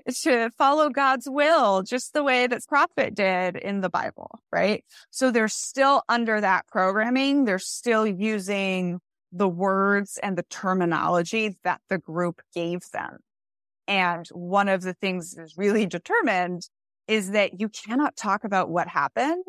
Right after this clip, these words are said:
if you don't share a reality. If you do not agree on a shared reality of what you went through, right? Like, I would guarantee the hardest conversations you've had about what you went through at Bob Jones University is from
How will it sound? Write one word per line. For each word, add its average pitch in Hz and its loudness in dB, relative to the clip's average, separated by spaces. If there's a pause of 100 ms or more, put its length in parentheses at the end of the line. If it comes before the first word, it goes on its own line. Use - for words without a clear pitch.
(180)
if - -6
you 208 -2
don't 190 -2
share 175 2
a 175 -2
reality. 123 -4 (380)
If - -16
you 233 0
do 262 2
not 254 4
agree 220 0
on 202 0
a 180 -4
shared 185 0
reality 170 2
of 165 -2
what 165 -2
you 180 0
went 170 -2
through, - -12 (800)
right? 180 -2
Like, 175 -2
I 175 2
would 185 0
guarantee 202 0
the 180 0
hardest 202 -2
conversations 190 -2
you've 190 -4
had 196 2
about 175 0
what 180 0
you 190 -2
went 190 0
through 202 -2
at 170 -2
Bob 175 2
Jones 180 -2
University 190 -2
is 196 -4
from 175 -8